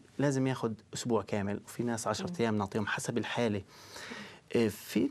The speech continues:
Speaker 1: نوع الالتهابات، يعني الأهل بشوفوا يومين ثلاثة تحسن الولد، أوكي، ستوب،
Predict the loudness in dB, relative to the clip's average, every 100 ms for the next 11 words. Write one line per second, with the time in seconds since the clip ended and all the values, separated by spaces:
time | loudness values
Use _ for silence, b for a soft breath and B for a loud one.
0 | 2 4 6 6 4 4 4 6 6 4
1 | 4 2 4 4 4 2 2 2 4 4
2 | 6 8 6 6 6 6 6 0 2 2
3 | 2 4 6 6 4 2 -2 0 -2 2
4 | 0 0